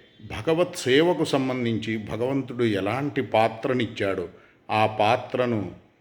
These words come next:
ఆయన ప్రీతి నిమిత్తం పోషించటం అనేది సాధారణమైన విషయం కాదు, శ్రేష్టమైనటువంటి విషయం. మరి కైకేయి రాముణ్ణి అరణ్యానికి పంపించింది. రాముడు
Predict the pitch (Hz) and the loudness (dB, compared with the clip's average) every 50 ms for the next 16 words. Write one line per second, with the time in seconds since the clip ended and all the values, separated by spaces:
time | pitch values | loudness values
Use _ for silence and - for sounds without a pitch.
0 | _ _ 104 107 110 120 113 113 104 107 - - 107 117 147 - - 175 147 143 | _ _ -2 0 0 2 0 0 -2 -6 -6 -4 0 0 0 2 2 2 2 2
1 | 127 131 117 - - - 127 120 110 101 98 - - _ - 110 117 117 117 - | 2 0 -4 -8 -10 -10 -8 -6 -6 -8 -10 -14 -18 _ -4 -2 0 0 0 0
2 | 127 123 117 113 110 - 110 107 104 104 104 104 107 113 110 120 107 92 95 92 | -2 -2 -4 -4 -4 -2 -2 -2 0 0 0 -2 -2 -2 -2 -2 -2 -2 -4 -6
3 | - _ _ _ _ _ _ _ _ _ - - - - 107 107 113 107 117 131 | -12 _ _ _ _ _ _ _ _ _ -20 -16 -6 -2 2 2 2 4 4 4
4 | 143 135 131 131 131 127 123 113 113 107 101 95 - - 107 101 95 92 90 95 | 4 4 2 -2 -2 -2 -2 -2 -2 -2 -4 -4 -4 -6 -6 -8 -8 -10 -12 -10
5 | 92 92 90 98 95 - - - 117 117 139 139 - - - - 139 135 131 127 | -10 -10 -10 -10 -12 -12 -8 -2 0 0 0 0 -2 -4 -4 -4 -2 -2 -2 -2
6 | 123 120 113 113 110 113 107 104 104 107 95 87 - - 90 80 76 - - _ | -2 -2 -2 -2 -4 -4 -4 -4 -6 -6 -6 -6 -6 -6 -8 -8 -10 -14 -18 _
7 | - - - - - - _ _ _ _ _ _ - 127 117 120 113 104 107 110 | -20 -20 -20 -20 -20 -20 _ _ _ _ _ _ -4 4 4 6 6 6 2 -2
8 | 110 - 110 110 127 143 143 - 156 143 143 147 147 143 131 120 110 110 110 110 | -4 -2 0 2 2 2 2 4 4 6 6 6 4 4 2 0 -2 -4 -8 -10
9 | 87 82 78 78 78 80 78 - - _ _ _ _ 104 107 107 117 147 175 190 | -14 -16 -16 -16 -18 -20 -20 -20 -20 _ _ _ _ -2 0 2 2 2 2 2
10 | 185 180 185 180 160 151 151 156 165 160 156 151 151 151 143 143 120 123 110 101 | 2 2 4 4 4 4 2 2 2 2 4 4 2 2 0 -2 -4 -4 -4 -4
11 | 98 101 98 90 - - 78 78 76 76 - - - _ _ _ _ _ _ _ | -4 -6 -6 -8 -10 -12 -14 -16 -18 -20 -20 -20 -20 _ _ _ _ _ _ _
12 | _ _ _ _ _ _ _ _ _ _ _ - 98 98 110 123 139 147 135 135 | _ _ _ _ _ _ _ _ _ _ _ -4 0 0 2 6 6 6 6 6
13 | 123 110 113 113 113 - - | 4 2 0 -4 -8 -16 -20